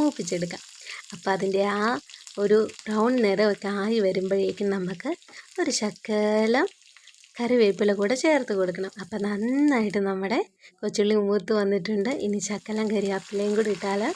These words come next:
നമ്മുടെ താളിപ്പ് റെഡിയായി. ഇനി ഇത് നേരെ നമ്മുടെ കുമ്പളങ്ങ മോര് കറിയിലിട്ട് നമുക്ക് ചേർത്ത് കൊടുത്താൽ മതി. അപ്പോൾ എല്ലാവരും എൻ്റെ കൊച്ചടുക്കള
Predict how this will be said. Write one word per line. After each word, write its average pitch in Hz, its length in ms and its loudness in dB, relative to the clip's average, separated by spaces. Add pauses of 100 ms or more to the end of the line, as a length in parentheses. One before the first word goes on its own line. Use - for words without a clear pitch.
നമ്മുടെ 196 340 -4
താളിപ്പ് 190 440 -2 (100)
റെഡിയായി. 196 500 0 (540)
ഇനി 311 220 4
ഇത് 196 180 2
നേരെ 208 680 2
നമ്മുടെ 196 340 -2 (140)
കുമ്പളങ്ങ 190 600 0
മോര് 190 260 2
കറിയിലിട്ട് 196 500 -2
നമുക്ക് 196 300 -2
ചേർത്ത് 190 400 -2
കൊടുത്താൽ 190 420 -4
മതി. 196 240 -2 (420)
അപ്പോൾ 202 160 -4 (120)
എല്ലാവരും 214 480 2
എൻ്റെ 190 200 0
കൊച്ചടുക്കള 185 480 -2